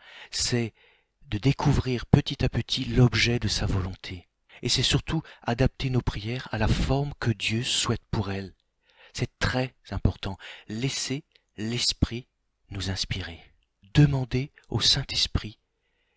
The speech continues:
de dire ce que Dieu veut entendre. Cette courte définition de la prière se rapproche, à mon sens, euh, de la pensée de notre Dieu.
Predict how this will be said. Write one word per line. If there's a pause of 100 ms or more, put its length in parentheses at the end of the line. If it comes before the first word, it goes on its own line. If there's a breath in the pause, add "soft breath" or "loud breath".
(160)
de
dire
ce
que
Dieu
veut
entendre. (380 loud breath)
Cette
courte
définition
de
la
prière (200 loud breath)
se
rapproche, (220)
à
mon
sens, (540 loud breath)
euh, (380)
de
la
pensée
de
notre
Dieu.